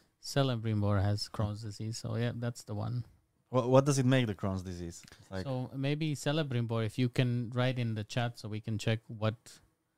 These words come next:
Speaker 1: wha-, in, in summary, what is the, the condition like? While we're waiting for his reply, so
Speaker 2: Hmm.
Speaker 1: I will tell you the story of my building. So I, I used to live on Stefanikova Street.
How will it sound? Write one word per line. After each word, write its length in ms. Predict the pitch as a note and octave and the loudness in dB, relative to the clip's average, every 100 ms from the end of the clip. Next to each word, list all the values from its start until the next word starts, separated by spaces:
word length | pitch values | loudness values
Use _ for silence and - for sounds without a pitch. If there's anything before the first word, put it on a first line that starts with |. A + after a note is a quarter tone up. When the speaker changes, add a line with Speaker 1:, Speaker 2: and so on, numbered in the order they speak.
| _ _ _ _ _ _ _ _ G3 | _ _ _ _ _ _ _ _ -16
Speaker 1:
wha-, 180 | A#2 A#2 - - | -8 -8 -8 -4
in, 240 | C3+ B2 | 2 2
in 160 | C3 A#2+ | 4 2
summary, 360 | - C3+ B2+ A#2+ | 4 2 2 0
what 200 | A#2 A#2 | 0 -2
is 160 | G#2+ | -2
the, 260 | A2 A2 A2 | -4 -2 -2
the 120 | G#2 | -4
condition 560 | - A2 A2 - A#2 A2+ | -4 0 0 0 -2 0
like? 320 | A2+ A2 - _ _ _ _ _ _ _ _ _ _ _ _ _ _ _ _ - | 0 -2 -10 _ _ _ _ _ _ _ _ _ _ _ _ _ _ _ _ 0
While 280 | D#3+ F3 E3+ | 6 6 6
we're 100 | D#3+ | 0
waiting 280 | D#3 E3 D#3+ | 0 -2 -2
for 160 | C#3+ | -4
his 220 | A#2 D#3+ | -4 -2
reply, 460 | C#3+ A2+ G#2+ G#2+ A2+ - - _ | -4 -4 0 0 0 -4 -20 _
so 320 | - C#3+ B2+ | 0 2 4
Speaker 2:
Hmm. 100 | B2+ - | 2 -2
Speaker 1:
I 120 | C#3+ | -2
will 120 | C#3+ | -2
tell 200 | C#3 D3 | 2 2
you 100 | D3 | 4
the 80 | B2 | 2
story 480 | - D3+ D#3+ A2 A#2+ | -4 -2 -2 -2 -4
of 340 | A#2 A2 - | -6 -10 -8
my 200 | A#2+ C#3 | -2 0
building. 460 | C#3 F#2+ F#2 G#2 A2 | -2 -6 -6 -2 -2
So 380 | - A2 G#2+ - _ | 2 2 2 -4 _
I, 160 | - D3+ | -10 -8
I 120 | - E3 | 0 2
used 240 | F3 - | 2 -2
to 60 | D3 | 0
live 200 | C#3+ C#3+ | 2 2
on 360 | B2 A#2 G#2 A#2 _ | 2 0 -4 -8 _
Stefanikova 800 | - - D3+ - A2+ G#2+ G2+ F#2+ | -10 0 0 2 0 -2 -6 -8
Street. 320 | G#2 - G2+ | -10 -8 -6